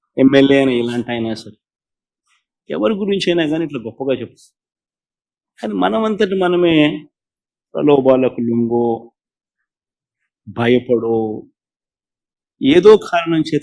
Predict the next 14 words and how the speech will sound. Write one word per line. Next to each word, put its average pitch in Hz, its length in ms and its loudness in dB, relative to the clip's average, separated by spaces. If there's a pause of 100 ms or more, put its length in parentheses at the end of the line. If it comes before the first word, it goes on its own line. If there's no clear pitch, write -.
మనమంతటి 151 540 0
మనమే 135 380 0
మన 131 220 0
వ్యక్తిత్వాన్ని, 139 680 -4
మన 127 200 -2
క్యారెక్టర్ని, 123 640 -6
మన 123 160 -6
క్రెడిబిలిటీని 127 600 -4
మనం 120 200 -2
పణంగా 120 400 -4
పెట్టి, - 460 -10 (920)
మనం 151 200 2
కాంప్రమైజ్ 170 680 -2
అయ్యి 135 440 -2